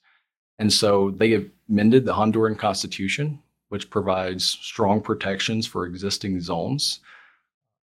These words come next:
So we have acquired rights under Honduran law. And then there's also legal stability agreements because we're a U S company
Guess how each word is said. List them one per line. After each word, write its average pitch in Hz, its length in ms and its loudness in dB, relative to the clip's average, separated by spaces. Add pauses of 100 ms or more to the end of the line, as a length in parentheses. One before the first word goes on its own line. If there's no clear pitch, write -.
(140)
So 101 80 0
we 104 160 0
have 104 160 -2
acquired 101 420 0
rights 98 460 -2
under 98 200 -4
Honduran 92 560 -2
law. 165 300 -4 (460)
And 107 100 0
then 110 140 2
there's 107 260 2
also 104 720 0
legal 110 360 0
stability 101 540 -2
agreements 123 680 -6
because 107 280 -2
we're 107 200 2
a 98 40 0
U 101 240 -6
S - 440 -4
company 135 520 -2